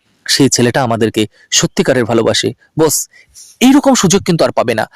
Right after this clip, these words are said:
আমাদের এই চ্যানেল থেকে যারা যারা ফলো করছে, এখনো পর্যন্ত যেন ষোলোশো আশি জন পর্যন্ত মেয়ে পটিয়েছে, তারা প্রত্যেকেই কিন্তু আমাদের এই মতামতটা দিয়েছে। তুমি কোনো ক্রমে মেয়েটাকে বিশ্বাস করাতে পারছো না যে মেয়েটাকে তুমি ভালোবাসো। এটাই কিন্তু বস তোমার কাছে লাস্ট সুযোগ। কে জানে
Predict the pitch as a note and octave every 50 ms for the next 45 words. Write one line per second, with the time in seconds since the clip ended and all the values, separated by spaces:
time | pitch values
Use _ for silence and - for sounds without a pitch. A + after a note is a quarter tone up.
0 | - - - C3 C#3+ D#3 D3 F#3 F#3 F#3 E3 - C#3+ C3+ D3 C#3+ - D3 - D3
1 | B2 B2+ C3 F3+ G3 - G#3+ G#3 - - C#3+ B2+ - B2+ - - - A#2 - D#3
2 | D#3+ D3+ - C#3+ C3+ D3+ C#3 - C#3 B2+ A#2+ A#2 A2 - - - - - - -
3 | - D#3+ D3 D3 - D3+ - A2+ - - G#3+ F#3 A3+ G3+ F3 E3 D#3 C3 D3+ C3
4 | - B2 A#2+ A#2 A2 - G#2+ G2+ A2 G#2+ G2+ - - G2+ F#2+ - - - - -
5 | - D3 C3+ - - - - - C4 - B3 - A3+ G3+ - F3 D3 C#3+ C#3 C3+
6 | B2+ B2 A#2 - B2 A#2+ A2+ - - C3 A2 A2+ G#2 G#2 G#2+ - - - A2 -
7 | _ - - - - - - - F3 E3 G#3 F#3+ - _ _ _ _ _ _ _
8 | _ _ _ _ _ _ _ _ _ _ _ _ _ _ _ - A3+ B3+ C#4 -
9 | - A3+ A3+ G3+ F3+ D#3+ D#3+ D3+ D#3+ - - C3 C3 - - D3 - - B2+ A2+
10 | - A2+ - G#2+ - - - A2+ G2+ G2+ - - - - - - C#3 D3 B2+ A#2
11 | A#2+ A#2+ - B2 - A#2+ B2 A#2 A#2 A2 - A2 G2+ G2+ G#2 - - G#2+ - -
12 | - - _ - - - C3 B2+ - C3+ A2+ A#2 A2 A#2+ A#2 - - - A#2 A#2+
13 | A2+ - - - G#2+ G2+ A2 C#3+ - - - - C3 G#2+ G#2+ G#2+ - _ - A#3
14 | - D3+ A2+ G2+